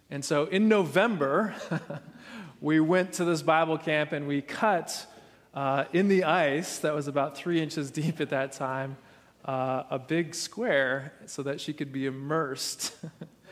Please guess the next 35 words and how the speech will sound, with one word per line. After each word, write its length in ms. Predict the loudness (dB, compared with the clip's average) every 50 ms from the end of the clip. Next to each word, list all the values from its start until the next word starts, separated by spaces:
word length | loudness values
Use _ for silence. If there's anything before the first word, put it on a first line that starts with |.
| -20 -20 -20 -20 -20 -20 -20 -20 -20 -20 -12 -6
And 160 | -2 0 2
I, 340 | 2 2 0 2 2 2 4
I 20 |
was 200 | 4 2 0 -2
sure 240 | -2 0 0 2 2
she 180 | 0 4 4
had 120 | 6 6 6
the 80 | 4
Holy 240 | 4 4 4 4 4
Spirit. 460 | 2 0 0 4 4 6 6 4 2
When 100 | 0 -4
she 160 | 0 2 4 6
went 180 | 6 8 8
in, 140 | 6 6 4
she 100 | 2 0
was 120 | 2 2
like, 180 | 2 0 0 0
"Pshh," 440 | 2 2 2 2 0 -2 -6 -8 -6
she 120 | -6 -2
just 260 | 0 0 0 0 4
jumped 240 | 4 4 4 4 2 4
right 180 | 4 6 6
out 180 | 6 6 6 4
of 80 | 4
there 260 | 4 4 6 6 4 2 0 -6 -6 -6 -6 -6 -6 -6 -8 -2 0 0 0 2 2
<laughs> 1200 | 2 2 2 0 -4 -4 -4 -6 -8 -10 -10 -10 -6 -6 -6 -6 -6 -10 -12 -12 -12 -14 -6 0
and 240 | 0 2 2 4 4
ran 300 | 6 6 8 6 6 4
to 160 | 4 4 6
the 80 | 6 6
sauna 520 | 4 6 4 4 6 6 4 4 0 0 -2
that 100 | 0 2
we 140 | 4 4 4
had 160 | 4 2 2
prepared. 600 | -2 -2 0 2 2 2 2 2 0 -2 -4